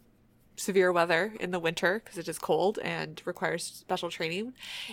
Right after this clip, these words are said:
And, uh, I imagine that Will also had some things to add to that, as he has been a rescue pilot before. Uh, so I'm sure that was, you know, one of those events where he definitely didn't have to study as much about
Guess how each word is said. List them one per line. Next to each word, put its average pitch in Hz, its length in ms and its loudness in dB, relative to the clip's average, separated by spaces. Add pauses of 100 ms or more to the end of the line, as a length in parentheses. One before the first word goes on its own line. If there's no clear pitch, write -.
(140)
And, 165 500 0 (120)
uh, 165 460 2 (100)
I 185 80 0
imagine 185 480 -6
that 180 280 -2 (260)
Will 196 340 2
also 190 280 0
had 175 440 0
some 180 160 -8
things 175 300 -6
to 151 100 -2
add 165 220 4
to 180 80 -14
that, 185 280 2
as 165 360 -4
he 170 280 -10
has 175 180 -6
been 202 140 -4
a 214 40 -4
rescue 233 300 2
pilot 160 380 2
before. 160 420 -2 (540)
Uh, 165 240 -4
so - 160 -2
I'm 170 60 -2
sure 165 180 0
that 131 160 0
was, 151 240 -8 (840)
you 170 100 -6
know, 143 220 -8
one 185 160 0
of 165 80 -2
those 156 400 0 (140)
events 170 360 2
where 160 160 -4
he - 480 -10
definitely 175 300 0
didn't 165 160 -2
have 175 160 -4
to 160 100 -4
study 156 400 0
as 156 200 -4
much - 240 -4
about - 320 -2